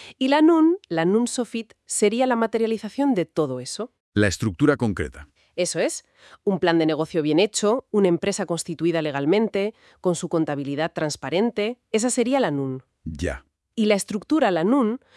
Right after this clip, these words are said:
Speaker 1: solo es correcta si se alinea y opera según esos principios de la nun, si los implementa bien.
Speaker 2: Entendido.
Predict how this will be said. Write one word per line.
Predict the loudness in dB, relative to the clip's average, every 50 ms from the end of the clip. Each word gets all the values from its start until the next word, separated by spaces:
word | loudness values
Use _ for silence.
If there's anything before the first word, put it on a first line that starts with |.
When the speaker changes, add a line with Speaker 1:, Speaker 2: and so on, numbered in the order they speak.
| -20 -20 -14
Speaker 1:
solo | -4 -2 0 2 2
es | 0 0
correcta | 0 0 2 2 2 0 0 -2 -2 -2 -2 -2
si | -2 0 0 0
se | 0 0 0
alinea | 0 2 2 2 2 2 2
y | 2 2
opera | 2 2 0 2 2 0
según | 0 -2 -2 0 0 0
esos | 0 -2 -6 -10
principios | -6 -4 -4 -4 -4 -6 -6 -6 -4
de | -2 -2
la | 0 0
nun, | 0 0 0 0 -4 -8 _ _
si | _ -4 -2 -2
los | -2 -2 -2
implementa | -4 -4 -2 -2 -4 -4 -4 -6 -6 -4
bien. | -2 -2 -2 -2 -2
Speaker 2:
Entendido. | -2 0 2 2 2 4 2 0 -2 -4 -8 -14 -18